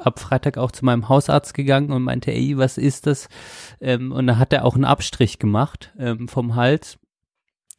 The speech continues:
Und da hatte sich das am Wochenende vor allem die Schluckbeschwerden verschlimmert, aber ich hatte auch das Gefühl, ich habe ein bisschen erhöhte Temperatur, hatte dann mal den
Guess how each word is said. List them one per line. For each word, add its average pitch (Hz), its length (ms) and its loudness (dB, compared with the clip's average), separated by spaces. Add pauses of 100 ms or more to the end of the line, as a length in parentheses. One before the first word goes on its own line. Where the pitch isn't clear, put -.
Und 127 80 4
da 117 120 6
hatte 123 200 0
sich 120 180 2
das 127 200 -2
am 113 180 0
Wochenende 127 440 2
vor 131 140 0
allem 117 140 -2
die 117 100 2
Schluckbeschwerden 107 920 0
verschlimmert, 110 640 -2
aber 117 220 -4
ich - 140 -8
hatte 120 200 -4
auch 120 160 0
das - 220 -8
Gefühl, 117 320 -2
ich 113 100 -2
habe 117 160 0
ein 110 60 -4
bisschen 110 340 -2 (340)
erhöhte 117 400 2
Temperatur, 117 840 2
hatte 117 180 0
dann 110 160 0
mal 110 160 0
den 104 220 0